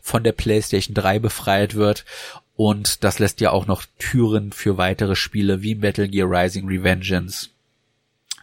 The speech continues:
die, äh, Portable Ops Teile, Peace Walker natürlich,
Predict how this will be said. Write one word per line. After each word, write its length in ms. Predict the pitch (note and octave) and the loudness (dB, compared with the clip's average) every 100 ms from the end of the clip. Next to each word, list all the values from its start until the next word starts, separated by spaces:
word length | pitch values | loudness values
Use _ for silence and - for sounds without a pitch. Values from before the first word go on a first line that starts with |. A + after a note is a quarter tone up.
| - | -14
die, 480 | G2 F#2 F#2 F#2+ F2+ | -10 -6 -4 -2 0
äh, 140 | F#2 | 0
Portable 540 | F2+ - G#2 - G2+ G2+ | 0 0 0 0 0 2
Ops 220 | F2+ - | 0 -4
Teile, 560 | - G2 F#2+ G2 F#2+ - - - - | -2 0 2 0 -2 -6 -16 -14 -4
Peace 340 | - A2 - | 0 2 2
Walker 340 | G2 F#2+ F#2 | 2 2 2
natürlich, 680 | F#2 F2+ - F#2 F#2 F2+ | 0 -2 0 2 2 0